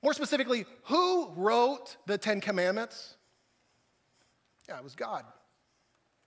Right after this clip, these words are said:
It was God, okay? I believe what Jesus is doing is he has stooped down on the ground and he is writing something to the equivalent of "thou shalt not." A reference and a, a, a, a, a referring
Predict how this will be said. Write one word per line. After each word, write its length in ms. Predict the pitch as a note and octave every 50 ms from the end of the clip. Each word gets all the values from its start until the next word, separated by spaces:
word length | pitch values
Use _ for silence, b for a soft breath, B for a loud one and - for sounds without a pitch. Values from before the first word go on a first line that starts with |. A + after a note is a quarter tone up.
| _ _ _ _ _ _ _ _ _ - - -
It 60 | F#3+
was 180 | F3 F3 E3+ F3
God, 300 | F#3+ F3+ E3+ C#3 A#2 A2+ - - - _ b b b b b b b b b b b b b
okay? 300 | D#3 D3 D#3 E3+ F#3+ F#3+ - - B B B B B B -
I 240 | F#3+ A3 C#4+ E4+ F4
believe 400 | B3+ C#4+ C4+ A3+ A3+ G#3+ F#3+ E3+
what 160 | F#3+ E3 D#3+
Jesus 400 | C3 F3 G#3+ B3+ B3 B3 - G#3+
is 100 | F#3+ D3
doing 320 | C#3+ F#3+ F3+ F3 E3 D#3
is 160 | D#3+ D#3 -
he 80 | - G#3
has 80 | F#3+ -
stooped 280 | - - A#3+ D4 A#3
down 140 | A3 A3 A3
on 80 | G#3+ G#3
the 60 | G#3
ground 560 | D#3+ D3 D#3+ F3+ F#3 F#3 F#3+ F#3+ G3 F#3+ - - B B B B
and 140 | E3 D#3 D#3+
he 260 | D#3+ - - B3 C4+
is 220 | B3 A3 G3 E3+
writing 360 | D#3+ E3 F3+ F#3+ G3 F#3+ F#3
something 340 | E3+ - G3+ F#3+ G3 G#3 F#3+
to 60 | F#3
the 140 | F3 E3+ E3
equivalent 520 | D#3 - - F3+ E3 D3+ D#3 D#3+ D3+ D3+ -
of 260 | D#3 C#3 C3 B2+ B2
"thou 280 | C#3+ C#3 D3 D#3 D#3 - -
shalt 380 | - - - D#3 C3+ B2+ C3 C3 - _ _ _ _ _ _ _ _ _ _ -
not." 260 | A#2 A#2 A2+ F#2+ - _ _ _ _ _ _ _ _ _ _ _ _ _ _ _ -
A 60 | E3
reference 480 | E3 D3 D#3 F#3 G#3 G#3+ - A3 G3 -
and 80 | F#3+ F3+
a, 160 | E3 D#3 E3 - B B B B B B
a, 80 | E3
a, 0 |
a, 800 | E3+ - E3+ E3 E3 D#3 - E3 D#3+ D3+ D3+ D#3 D#3+ D3+ D3 D3+ D3+
a 80 | D#3 E3+
referring 880 | E3 D#3+ D3+ - - - G#3+ A3 A#3+ B3+ B3 A#3+ A#3 A#3 A3 G#3+ G3+